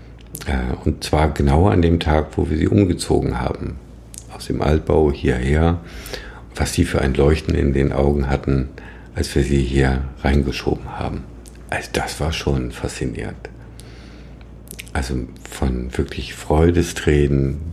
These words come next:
breites Grinsen im Gesicht. Ähm, also die waren mehr als glücklich.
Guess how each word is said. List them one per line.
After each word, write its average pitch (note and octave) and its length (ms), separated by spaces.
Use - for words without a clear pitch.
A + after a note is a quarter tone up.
breites C#2+ 680
Grinsen D#2+ 580
im C2+ 240
Gesicht. - 560
Ähm, A#1 540
also - 180
die - 220
waren C#2+ 500
mehr - 260
als - 220
glücklich. - 520